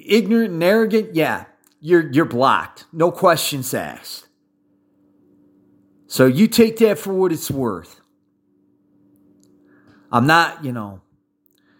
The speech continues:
I, I think a lot of this has to do with the fact that I'm, you know, <laughs> um, I'm older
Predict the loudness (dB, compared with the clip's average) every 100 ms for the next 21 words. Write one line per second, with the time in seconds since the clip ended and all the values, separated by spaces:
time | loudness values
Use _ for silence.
0 | _ _ -2 0 2 2 0 -4 -4 -2
1 | 0 0 0 -4 -4 -2 -2 -2 -4 -8
2 | -4 -2 -2 -4 -4 -4 -2 -2 -4 -10
3 | _ -4 0 0 0 0 2 2 -2 -8
4 | -14 -20 _ _ _ -18 -18 -20 _ _
5 | _ _ -20 -20 _ _ _ -20 -20 -20
6 | -20 -20 -2 0 2 -2 -10 -20 _ _
7 | _ _ _ _ _ _ _ _ _ _
8 | _ 0 0 4 4 4 2 -4 -6 -12